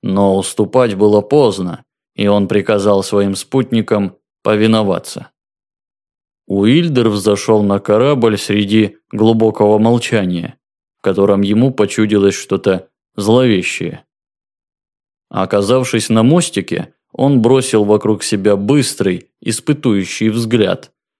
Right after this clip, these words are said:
словно этот первый осмотр должен был разрешить все сомнения, так долго его волновавшие. За исключением человека, закутанного в плащ, по-видимому,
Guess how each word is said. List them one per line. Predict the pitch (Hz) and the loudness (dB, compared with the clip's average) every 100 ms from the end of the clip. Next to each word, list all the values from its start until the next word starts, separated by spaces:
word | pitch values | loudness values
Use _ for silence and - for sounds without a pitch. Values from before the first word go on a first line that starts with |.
| _ - | _ -10
словно | - 98 98 98 90 - | -2 0 0 0 -2 -2
этот | 113 107 - | -2 -2 -4
первый | - 113 95 92 | 0 0 2 -2
осмотр | - 104 - 123 160 160 117 | -4 -6 -4 0 0 0 -2
должен | 107 117 127 107 113 110 | 0 0 2 0 0 2
был | 113 107 | 2 4
разрешить | 110 101 107 104 117 98 | 2 0 -2 -2 -4 -6
все | - - 120 | -12 -4 -2
сомнения, | - 117 135 120 101 90 87 - - _ _ _ | 0 0 4 4 2 -2 -4 -8 -14 _ _ _
так | 113 113 | -4 -2
долго | 113 101 92 101 | 0 0 0 0
его | 98 95 92 | 0 0 0
волновавшие. | 98 104 120 107 87 - 85 80 _ _ _ _ _ _ _ _ _ _ _ _ _ - | 0 2 2 0 -2 -8 -10 -10 _ _ _ _ _ _ _ _ _ _ _ _ _ -10
За | 95 95 101 | -4 0 0
исключением | 98 - 113 110 151 147 120 110 | 0 0 -2 0 0 2 2 2
человека, | 101 110 107 113 147 170 113 | 0 0 2 4 2 0 -2
закутанного | 95 101 - 107 - 101 98 98 104 | 0 -2 -2 -6 -2 0 0 0 0
в | 101 _ | -2 _
плащ, | 110 92 - - _ _ _ _ _ | 0 0 -2 -12 _ _ _ _ _
по-видимому, | 92 95 98 101 98 98 92 | -2 0 0 0 0 0 -2